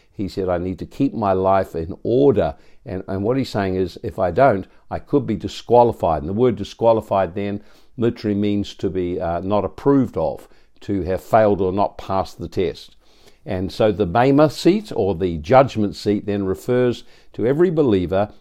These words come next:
appearing before Christ to have his life and works evaluated to determine, do you qualify for eternal rewards? So then the Bema seat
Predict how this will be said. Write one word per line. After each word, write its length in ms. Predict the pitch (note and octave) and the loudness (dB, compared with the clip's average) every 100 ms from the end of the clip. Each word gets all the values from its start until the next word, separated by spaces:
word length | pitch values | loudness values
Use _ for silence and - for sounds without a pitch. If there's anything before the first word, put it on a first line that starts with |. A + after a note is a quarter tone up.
| - | -12
appearing 440 | F#2+ A#2 A#2+ A2 | -6 -2 0 0
before 340 | G2 - C3 - | -2 0 -2 0
Christ 380 | G2 F2+ - | 0 0 -2
to 60 | - | -4
have 140 | F2 | -4
his 120 | D#2+ F#2 | -4 -2
life 320 | G2+ G#2 F#2+ | 0 0 -2
and 100 | F#2 | -4
works 280 | G#2 G#2 G2 | -4 -4 -4
evaluated 800 | F2 C#3+ D#3+ G#2 G2+ D#3 F#3 - - - - | 0 2 4 2 2 0 -2 -4 -20 -20 -12
to 100 | G#2+ | -8
determine, 680 | A2 - A#2+ A#2 A#2 G2 D#2 | -8 2 4 4 2 -8 -4
do 120 | A#2 | 0
you 280 | B2 A#2+ A#2+ | 2 2 -2
qualify 600 | - A2 A2 G#2+ G2+ F#2+ | 0 2 2 0 0 0
for 280 | - G2+ F#2+ | 0 -2 -2
eternal 420 | E2+ G2+ F#2 F2 | -4 -4 -4 -2
rewards? 760 | F2 E2+ F#2+ F#2 C#2 - - - - - _ _ - | -4 -2 0 0 -2 -8 -18 -20 -20 -20 _ _ -14
So 220 | - F#2 | -4 0
then 240 | G2+ G#2 | 4 2
the 80 | F2 | 2
Bema 380 | D2+ A#2+ D3+ C#3+ | 2 6 6 4
seat 360 | - C#3+ C#3 | 0 -2 -2